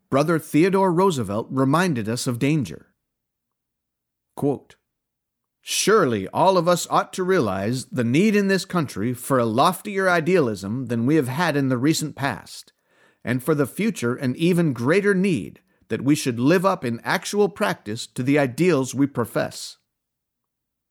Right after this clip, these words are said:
The things of the body have a rightful place and a great place, but the things of the soul have an even greater place. Materialism in its needs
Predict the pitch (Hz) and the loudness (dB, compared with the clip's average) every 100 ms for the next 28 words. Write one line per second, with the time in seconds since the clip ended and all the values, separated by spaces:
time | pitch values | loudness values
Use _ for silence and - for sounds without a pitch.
0 | _ _ _ - 127 - 175 220 196 185 | _ _ _ -4 -4 0 2 2 2 0
1 | 160 180 160 107 120 123 139 117 127 156 | 2 2 2 0 -4 0 0 2 2 0
2 | - 180 - 185 123 - - - 127 147 | -2 -6 -4 -4 -4 -6 -12 -6 -2 0
3 | 123 131 127 120 - 104 85 - - - | 0 0 0 0 -6 -8 -8 -10 -14 -14
4 | _ _ _ _ _ - 123 - - 170 | _ _ _ _ _ -4 -4 -4 -2 2
5 | 214 190 196 180 170 196 156 107 120 113 | 2 2 2 0 -2 0 0 0 -2 -2
6 | 135 143 143 180 185 135 117 160 127 110 | -2 0 2 2 0 0 0 0 0 -4
7 | 104 85 - - - _ _ _ _ _ | -6 -8 -8 -12 -12 _ _ _ _ _
8 | - 123 - 220 175 117 110 110 151 160 | -4 -2 2 4 4 2 0 2 2 2
9 | 143 175 196 - 160 185 104 113 - | 2 0 0 -2 0 2 0 -4 -10